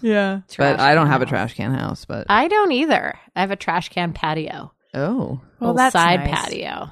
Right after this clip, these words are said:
Speaker 1: Pork Pan says, "When wearing ballet flats, flush a public toilet with my foot, always afraid my shoe will fall off into the toilet. I don't have that, but I'm always worried about my phone falling into the toilet. As of yet, it has not happened."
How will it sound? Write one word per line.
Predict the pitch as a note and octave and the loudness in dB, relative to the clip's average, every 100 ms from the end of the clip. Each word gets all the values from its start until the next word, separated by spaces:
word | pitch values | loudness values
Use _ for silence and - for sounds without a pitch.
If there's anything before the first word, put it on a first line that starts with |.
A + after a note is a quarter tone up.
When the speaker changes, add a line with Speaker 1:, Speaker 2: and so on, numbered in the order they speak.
| _ _ _ _ _ _ _ _ _ - - _ _ _ | _ _ _ _ _ _ _ _ _ -20 -20 _ _ _
Speaker 1:
Pork | - C#4 - | 2 2 2
Pan | G#3+ D#3+ C#3 | -2 -2 -4
says, | - D3 D3 F3 | -4 -2 -2 0
"When | G#3+ G#3+ | 0 2
wearing | A#3+ C4+ C4+ | 2 0 0
ballet | B3 A3+ A3+ B3+ | 2 4 2 0
flats, | - E3 D3 D3+ - - | -2 0 2 0 -4 -12
flush | - G3+ - | -2 -2 -2
a | |
public | G#3 G3+ G3+ F#3 | -2 -2 -2 -4
toilet | - G3+ G3 - | -2 0 0 -2
with | E3+ | -4
my | F3 | -4
foot, | D#3 - F#3+ D#3+ - | -6 0 2 2 0
always | E3 E3 F3+ | 0 2 2
afraid | - - F3+ F3+ F3 | 0 -4 0 2 2
my | D3+ | 0
shoe | D3 - F3+ F3 F3 | -2 -4 0 2 2
will | D3+ | 0
fall | D3 - E3 E3 | -4 -2 0 2
off | D#3 D3+ D#3+ - | 0 -2 -4 -8
into | D3 C#3 C#3+ | -10 -8 -10
the | |
toilet. | D3+ - C#3+ B2+ - - - - | -10 -6 -4 -4 -6 -14 -12 0
I | |
don't | A3 C4 | 2 4
have | C4+ G#3 | 2 4
that, | A3+ G#3+ - | 6 6 6
but | F#3 | 4
I'm | F3 - | 2 2
always | F#3+ F#3 D#3+ | 4 4 4
worried | F3 D#3+ | 2 2
about | D3 | 0
my | F#2 | -2
phone | C#3 - G3 F#3+ F3+ | -6 0 2 2 0
falling | D#3 C#3 C#3+ | -2 -2 -4
into | C3+ C3 | -6 -8
the | |
toilet. | - C3+ C3 A2+ - | -6 -4 -2 -4 -2
As | D3+ D3+ | -2 -2
of | D3 | -2
yet, | D3+ | -2
it | C#3 | -2
has | C3+ C#3 | -6 -8
not | A#2+ | -8
happened." | B2+ F#2 - - | -6 -8 -8 -14